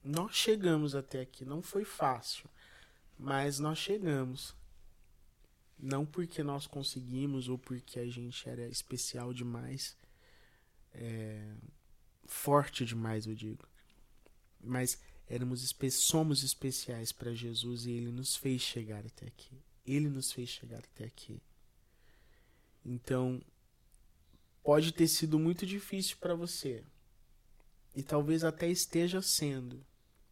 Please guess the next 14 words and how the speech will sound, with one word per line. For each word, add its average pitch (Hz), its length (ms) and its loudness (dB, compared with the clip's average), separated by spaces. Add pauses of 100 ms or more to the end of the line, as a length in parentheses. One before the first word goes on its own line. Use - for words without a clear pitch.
(1200)
Mas, 131 380 -2 (1000)
como 147 300 -2
diz, 143 520 0 (360)
a 135 100 -6
Gleice 135 400 0
veio 135 160 0
outro 131 260 -4
dia 123 200 -4
aqui 123 180 -10
e 127 40 -8
disse - 240 -6
assim, 123 320 -8 (560)
"Toda 170 320 6
dor 147 460 2